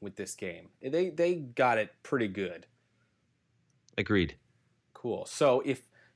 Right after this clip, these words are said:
Speaker 1: my final question, if you were gonna rate this from one to five, with five being perfect, Ryan, what would you rate this game?
Speaker 2: A nice solid four. I, I had a, I had a great time playing it. Uh, it was Tetris. It'd be a game that I would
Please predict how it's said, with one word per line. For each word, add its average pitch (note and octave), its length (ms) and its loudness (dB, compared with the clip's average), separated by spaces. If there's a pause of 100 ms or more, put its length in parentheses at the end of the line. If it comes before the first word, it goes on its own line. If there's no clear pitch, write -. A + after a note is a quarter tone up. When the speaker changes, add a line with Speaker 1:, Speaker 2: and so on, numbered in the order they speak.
(300)
Speaker 1:
my G#2+ 200 -2
final D#3+ 360 4
question, - 640 0
if - 140 -10
you D3 120 4
were D3+ 80 4
gonna D3+ 200 4
rate C#3+ 360 4
this - 340 -4 (240)
from C3+ 280 0
one C3 260 2
to E3+ 60 4
five, F2+ 540 0
with A2 140 -2
five A#2 480 2
being B2+ 260 -2
perfect, C3 500 -2
Ryan, C3 520 0
what B2+ 240 -4
would B2 120 -4
you A#2 240 -4
rate F#2 300 -4
this F2+ 220 -10
game? - 300 -18 (1080)
Speaker 2:
A A2 60 0
nice A2+ 200 2
solid G#2 360 2 (100)
four. D#2 380 -2 (520)
I, A2 260 2
I A#2+ 120 2
had B2+ 160 4
a, A2+ 180 0
I B2+ 160 2
had D3+ 140 2
a C3+ 40 -4
great C#3 220 -2
time C#3 240 -2
playing C#3 260 -6
it. F3 120 -8 (320)
Uh, F#2 320 2
it F#2+ 40 -2
was F#2+ 140 -8
Tetris. - 680 -4
It'd - 300 -2
be B2 120 4
a A#2 40 4
game G#2+ 300 2
that G#2 140 2
I F#2+ 80 2
would F#2+ 220 -2